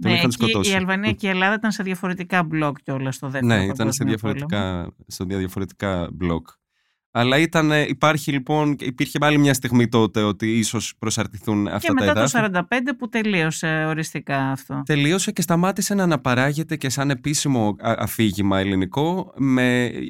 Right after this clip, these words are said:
Speaker 1: λίγο μετά την κατάρρευση της Χούντας, θα έλεγα εκεί το εβδομήντα, που άρχισαν να ξεπαγώνουν και οι σχέσεις Ελλάδας, ε, Αλβανίας, που ήταν επισήμως σε πόλεμο, να πούμε, μέχρι τότε. Δεν είχε λήξει ο πόλεμος. Τα σύνορα θε-, θεωρούταν ότι ήταν αμφισβητήσιμο.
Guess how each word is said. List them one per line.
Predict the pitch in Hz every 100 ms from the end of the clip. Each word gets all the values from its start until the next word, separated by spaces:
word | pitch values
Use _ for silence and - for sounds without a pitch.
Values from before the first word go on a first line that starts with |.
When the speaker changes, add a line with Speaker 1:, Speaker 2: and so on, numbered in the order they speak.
| -
Speaker 1:
λίγο | 131 139 160 160 165 175
μετά | 165 139 156
την | 156
κατάρρευση | 151 139 151 151 127
της | 123
Χούντας, | - 135 135 113
θα | -
έλεγα | 113 123
εκεί | 123 127
το | 127
εβδομήντα, | 131 117 113 110 113 107 131 127
που | 135 131
άρχισαν | 135 135 - 151
να | 147
ξεπαγώνουν | - 123 117 104 143 135 104 92
και | - - 107
οι | 101
σχέσεις | - 107 98 98 -
Ελλάδας, | 104 101 92 85 85 - -
ε, | 95 87
Αλβανίας, | 101 104 113 120
που |
ήταν | 127 160
επισήμως | 151 - 165 180
σε | 170
πόλεμο, | 185 156 87 82 -
να | 98
πούμε, | 98 90 87
μέχρι | 92 95
τότε. | 95 87 - - _ -
Δεν | 131
είχε | 180 180
λήξει | 120 95 -
ο | 98
πόλεμος. | 87 98 90 98 151 - _
Τα | 113
σύνορα | - 139 165 160
θε-, | 143 135 135
θεωρούταν | - 135 151 175
ότι | 165 147 160
ήταν | 185 175
αμφισβητήσιμο. | 151 139 127 120 - -